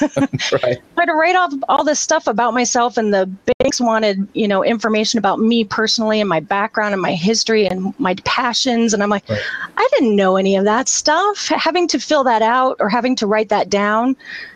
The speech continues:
Speaker 1: maybe made me think a little bit more about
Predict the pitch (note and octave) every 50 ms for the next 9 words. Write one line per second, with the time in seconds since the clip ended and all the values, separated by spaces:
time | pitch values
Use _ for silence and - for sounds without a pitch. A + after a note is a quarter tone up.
0 | - _ _ _ _ _ - - - A3+ A#3+ A#3 B3 C4+ D#4 D#4+ F4 F4+ D#4 D4+
1 | D4+ D#4 C#4 C#4+ C#4 - - - D4 C#4+ C#4 B3+ A#3 G#3+ G#3+ G#3 G#3 G3+ - A3
2 | G#3 G3+ G3 G3 G3 - - - - A3 F3 G#3 G3 F#3+ F#3 F#3+ F3+ -